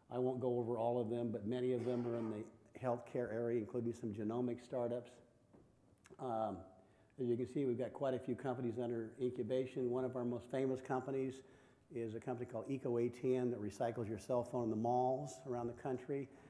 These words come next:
They came to us as a cardboard box, and we got them incubated and out and funded. Uh, scoring process, how do you, how do you enter the incubator? Pretty rigorous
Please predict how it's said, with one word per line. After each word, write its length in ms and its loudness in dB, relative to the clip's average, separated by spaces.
They 80 0
came 300 0
to 100 4
us 160 0
as 80 -4
a 40 -4
cardboard 540 -2
box, 400 -2
and 100 -6
we 60 -4
got 160 2
them 160 0
incubated 580 -2
and 140 -4
out 280 -2
and 260 -4
funded. 340 -2
Uh, 360 2
scoring 340 2
process, 800 0
how 100 -4
do 60 2
you, 80 2
how 100 -2
do 80 0
you 120 2
enter 160 2
the 120 6
incubator? 480 2
Pretty 320 -2
rigorous 320 0